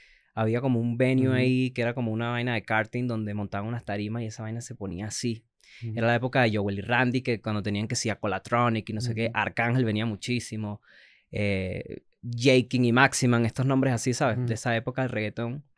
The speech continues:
Speaker 1: Y yo iba con mi primo, íbamos, bajábamos para allá, pa, pa esos venues, a ver los reggaetoneros, men, y, y obviamente la euforia de la gente cuando el reggaetón de esta época en verdad se le metía a los,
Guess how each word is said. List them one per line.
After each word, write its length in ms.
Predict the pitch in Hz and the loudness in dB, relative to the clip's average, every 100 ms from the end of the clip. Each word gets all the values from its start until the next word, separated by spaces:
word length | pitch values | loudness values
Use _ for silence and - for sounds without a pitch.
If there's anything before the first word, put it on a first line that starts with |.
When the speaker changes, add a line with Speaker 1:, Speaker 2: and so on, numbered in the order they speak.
| _ - - - _ _ _ | _ -20 -20 -20 _ _ _
Speaker 1:
Y 580 | 131 131 131 127 127 123 | 0 4 4 4 4 4
yo 100 | 131 | 4
iba 160 | 143 160 | 6 4
con 100 | 180 | 4
mi 60 | 147 | 2
primo, 360 | 156 151 160 | 4 4 4
íbamos, 240 | 147 151 - | 2 0 -4
bajábamos 480 | 113 127 127 151 165 | -4 -2 -2 -2 -2
para 140 | 139 | 0
allá, 180 | 127 127 | 0 0
pa, 300 | 156 139 - | 0 0 0
pa 120 | 123 | -2
esos 220 | 117 143 | -2 -2
venues, 380 | 156 156 165 165 | 0 0 0 -2
a 160 | - 120 | -2 -2
ver 140 | 117 | 0
los 240 | 131 147 147 | -2 -2 -2
reggaetoneros, 640 | 143 123 117 117 127 151 | -2 -2 -2 -2 -2 -2
men, 260 | 156 147 156 | -2 -2 -4
y, 280 | 139 117 - | -4 -4 -6
y 300 | 113 110 107 | -4 -4 -2
obviamente 340 | 107 120 135 | -2 -4 -2
la 60 | 135 | -2
euforia 540 | 107 - 123 120 135 | -2 -2 0 2 0
de 40 | 131 | 0
la 80 | |
gente 360 | 110 113 120 135 | -2 -2 -4 -4
cuando 340 | 135 113 104 - | -2 -4 -4 -8
el 160 | 101 | -8
reggaetón 300 | 110 104 101 | -6 -6 -4
de 80 | 107 | -6
esta 180 | - 117 | -4 -4
época 240 | 127 120 | -4 -4
en 80 | 120 | -2
verdad 200 | 107 101 | -2 -4
se 120 | 110 | -4
le 60 | 120 | -2
metía 280 | 110 101 107 | -2 -2 -4
a 20 | |
los, 160 | 120 | -4